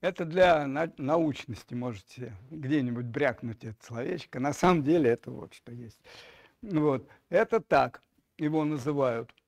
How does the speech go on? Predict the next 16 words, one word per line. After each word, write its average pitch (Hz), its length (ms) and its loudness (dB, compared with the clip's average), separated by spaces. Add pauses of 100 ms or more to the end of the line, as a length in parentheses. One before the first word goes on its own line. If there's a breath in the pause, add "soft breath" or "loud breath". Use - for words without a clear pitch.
(640)
Ну 277 400 2
и 302 60 2
тогда, 254 800 6
значит, 202 640 0
что 214 440 6
давайте 165 500 6
рассмотрим. 139 760 0 (400 soft breath)
А 165 120 2
дальше 269 380 6
рассмотрим 233 760 4
вот, 220 320 4
э, 175 500 0
вот 185 280 -2
такая 220 460 8
вот 175 180 2
группа. 170 640 4